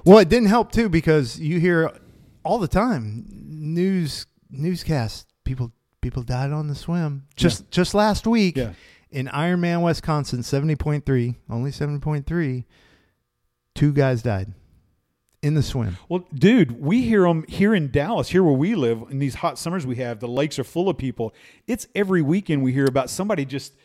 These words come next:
Speaker 1: Everybody,
Speaker 2: stepping
Speaker 1: yeah.
Speaker 2: off a boat,
Speaker 1: Yeah.
Speaker 2: gonna float out there in the water and just drowned.
Speaker 1: Yeah. Yep.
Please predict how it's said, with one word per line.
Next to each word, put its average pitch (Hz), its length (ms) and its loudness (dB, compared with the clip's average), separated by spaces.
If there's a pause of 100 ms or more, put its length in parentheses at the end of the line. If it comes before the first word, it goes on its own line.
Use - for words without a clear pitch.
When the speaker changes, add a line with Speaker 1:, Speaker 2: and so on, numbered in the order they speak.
(160)
Speaker 1:
Everybody, 110 260 0
Speaker 2:
stepping 120 240 2
Speaker 1:
yeah. 107 60 4
Speaker 2:
off 98 100 2
a 190 80 4
boat, 160 400 6
Speaker 1:
Yeah. 107 220 0 (280)
Speaker 2:
gonna 180 200 0
float 202 340 2
out 185 160 2
there 190 140 2
in 180 60 -4
the 170 60 0
water 160 460 2
and 156 100 -4
just 170 180 -4
drowned. 170 440 -6
Speaker 1:
Yeah. 113 200 -2 (480)
Yep. 139 140 0